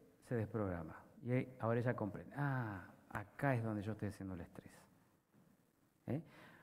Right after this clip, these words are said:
O las infecciones urinarias, que son fases de reparación y también tienen que ver con un conflicto de sentirse que traspasan nuestros límites. En el caso de las mujeres que tienen infecciones urinarias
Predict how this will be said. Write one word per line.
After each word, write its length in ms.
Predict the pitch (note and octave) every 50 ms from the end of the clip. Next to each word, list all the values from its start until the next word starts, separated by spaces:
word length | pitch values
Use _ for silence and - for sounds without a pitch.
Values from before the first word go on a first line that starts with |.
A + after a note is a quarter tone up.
| - - -
O 260 | - D3+ F3 G#3 - -
las 240 | D3+ C#3 C3 C3 -
infecciones 460 | B2+ G#2+ B2 A#2 - C#3+ C#3+ C#3+ C3+ D3
urinarias, 500 | D3+ D#3 D#3 D3+ C#3+ C#3+ C#3+ D3 C#3 C#3+
que 320 | - - B2 A#2+ B2+ - - -
son 260 | - - A#2 A2 G#2+
fases 400 | - - A#2 A2 - - A2 G2
de 60 | G#2+
reparación 720 | G2+ G#2 G2 - G2+ G2+ G#2 G2+ - - A2+ A2 G#2+ A2+ - - -
y 80 | A2+
también 260 | - G#2+ G#2 A2 A2
tienen 280 | G2+ A2 A2 A2 A2+ G#2
que 100 | - A2
ver 240 | G#2 G#2 G#2 G#2 - - - - - - - - - - - - _ _ _ _
con 280 | - A2 G#2 G#2+ G#2+ -
un 120 | - A#2+ G#2
conflicto 500 | - A#2 A2 - A#2 A#2 A2+ - A#2+ A2+
de 300 | G#2+ A2 A2 - - - - - - - -
sentirse 800 | A2+ A2 G#2+ G2+ - - C3 C3 B2+ B2+ B2+ - - C3 C#3 - - - - - - - - - - _ _
que 120 | - A#2+ -
traspasan 460 | - G#2+ G2 - A#2 A2 - A2+ A2
nuestros 280 | G#2 G2+ G#2+ A2 A2
límites. 480 | C3 D#3 C#3 A2 G2+ - G2 - - -
En 80 | G#2+ G#2
el 60 | G#2
caso 240 | - C3 - C#3 C#3
de 80 | C#3
las 100 | B2 A#2+
mujeres 320 | B2 B2 - D3 C3+ B2 A#2
que 100 | - G2+
tienen 300 | - A#2+ B2 B2+ B2+ B2
infecciones 460 | A#2 A2+ A#2 - - B2+ B2+ B2+ -
urinarias 500 | D3 D3 D#3 D3 C#3+ C3+ D3 D#3 D3+